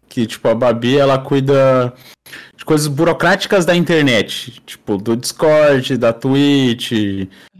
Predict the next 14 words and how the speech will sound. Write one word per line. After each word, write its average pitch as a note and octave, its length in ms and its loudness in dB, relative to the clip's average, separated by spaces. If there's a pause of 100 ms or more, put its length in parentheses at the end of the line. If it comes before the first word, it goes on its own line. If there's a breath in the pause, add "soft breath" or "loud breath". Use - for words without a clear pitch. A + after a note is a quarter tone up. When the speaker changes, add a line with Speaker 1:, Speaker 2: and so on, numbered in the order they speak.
(120)
Speaker 1:
é, G#2 460 2
de - 120 -8
coisas D#3 360 -2
que E3 120 -8
tem D#3+ 260 -2
que - 140 -14
ser D#3 220 -2
mexida D3+ 380 -2
na D3+ 100 0
internet, C#3 680 0
que, B2+ 180 -2
que C3 220 -6
envolve A#2+ 1120 0 (640 loud breath)
a G2 340 0